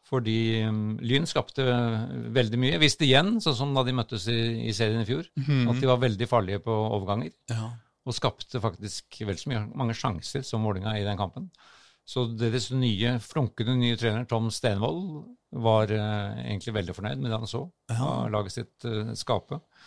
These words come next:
Speaker 2: Mm.
Speaker 1: Det er jo to lag som har mistet sine største profiler. Sherida Spitz er jo ferdig i vif,
Speaker 2: Mm.
Speaker 1: og Camilla Lindberg har forlatt Lyn.
Speaker 2: Mm.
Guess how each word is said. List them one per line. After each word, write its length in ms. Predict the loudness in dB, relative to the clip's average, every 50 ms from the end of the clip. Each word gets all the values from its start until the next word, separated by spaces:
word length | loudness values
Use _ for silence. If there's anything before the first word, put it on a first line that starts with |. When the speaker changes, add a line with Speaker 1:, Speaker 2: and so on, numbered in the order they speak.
| -14 -10 -8
Speaker 2:
Mm. 240 | -6 -4 -2 2
Speaker 1:
Det 80 | 6 6
er 40 | 8
jo 60 | 6
to 160 | 6 4 4 6
lag 200 | 8 8 8 6
som 420 | 4 0 0 2 2 0 0 -2 -2
har 320 | -4 -6 -6 -2 0 2
mistet 400 | 2 2 2 0 0 -2 -2 -2
sine 220 | 0 0 0 0 -2
største 380 | -2 -2 -4 -4 -4 -4 -8 -8
profiler. 420 | -6 -2 0 0 0 0 0 -2 -4
Sherida 400 | -4 -4 -2 0 0 2 0 0
Spitz 300 | -2 -2 -2 -2 -2 -2 -2
er 140 | 0 0 0
jo 100 | 0 0
ferdig 320 | 0 0 0 0 -2 -2
i 140 | -2 -2 0
vif, 300 | 0 0 0 -4 -8 -2 4
Speaker 2:
Mm. 200 | 6 6 6 6 4
Speaker 1:
og 100 | 2 2
Camilla 280 | 0 0 2 2 0
Lindberg 520 | 0 0 -2 0 0 0 -2 -2 -4 -8 -6
har 140 | -6 -4 -4
forlatt 400 | -4 -2 -2 -2 -4 -4 -8 -20 _ _ _ _ _ _ -6
Lyn. 520 | -2 0 2 2 2 2 0 -2 -4 -6 _ _ -4 -2
Speaker 2:
Mm. 200 | -2 -2 -2